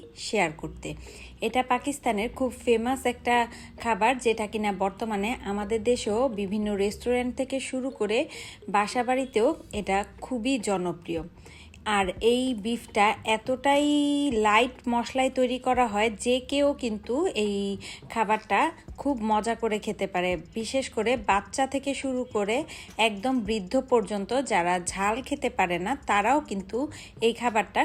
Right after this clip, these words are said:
খুবই মজা করে খেতে পারে। আর তাছাড়া কম তেল মশলায় রান্না বলে এটা কিন্তু খুবই হেলদি একটা খাবার। আর এই রান্নাটা এতটাই ইজি যে কেউ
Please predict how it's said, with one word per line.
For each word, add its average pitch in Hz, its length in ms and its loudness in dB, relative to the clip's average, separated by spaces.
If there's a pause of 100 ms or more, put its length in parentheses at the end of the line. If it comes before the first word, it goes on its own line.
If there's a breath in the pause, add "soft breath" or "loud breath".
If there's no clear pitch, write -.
খুবই 233 400 -4
মজা 220 400 2 (280)
করে 196 160 0
খেতে 190 320 -4
পারে। 180 280 0 (360)
আর 185 200 2 (440 loud breath)
তাছাড়া 254 440 4 (160)
কম 262 180 8 (360)
তেল 262 220 6
মশলায় 254 480 4
রান্না 214 360 2
বলে 220 260 2 (140)
এটা 208 220 -2
কিন্তু 202 340 -4 (140)
খুবই 226 460 -2
হেলদি 208 460 2 (160)
একটা 175 280 -6 (100)
খাবার। 156 260 -6 (520 loud breath)
আর 233 100 2 (160)
এই 240 160 4
রান্নাটা 247 580 4 (180)
এতটাই 240 460 2 (200)
ইজি 196 240 -2 (140)
যে 240 200 6 (140)
কেউ 277 220 8